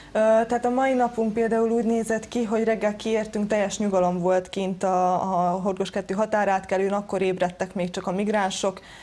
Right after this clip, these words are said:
Ö, később kiderült, hogy a sátorokban négy-ötszáz migráns, ö, tartózkodott. Ö, ők csendes tüntetésbe kezdtek, tehát délelőtt ennek voltunk szemtanúi.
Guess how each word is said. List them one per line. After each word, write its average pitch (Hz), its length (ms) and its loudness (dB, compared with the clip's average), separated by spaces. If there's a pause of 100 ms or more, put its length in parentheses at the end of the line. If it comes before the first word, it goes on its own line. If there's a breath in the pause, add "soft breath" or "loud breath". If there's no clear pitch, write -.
(140)
Ö, 214 220 2
később 233 340 -2
kiderült, 208 500 0
hogy 214 180 0
a 202 260 2
sátorokban 196 760 0
négy-ötszáz 185 920 -2
migráns, 180 640 -2
ö, 185 260 2 (100)
tartózkodott. 208 1000 -2 (400 loud breath)
Ö, 208 380 2 (100)
ők 233 220 0
csendes 220 340 0
tüntetésbe 233 720 0
kezdtek, 208 600 -2
tehát 208 460 -2
délelőtt 202 360 0
ennek 220 240 0
voltunk 208 340 0
szemtanúi. 220 800 0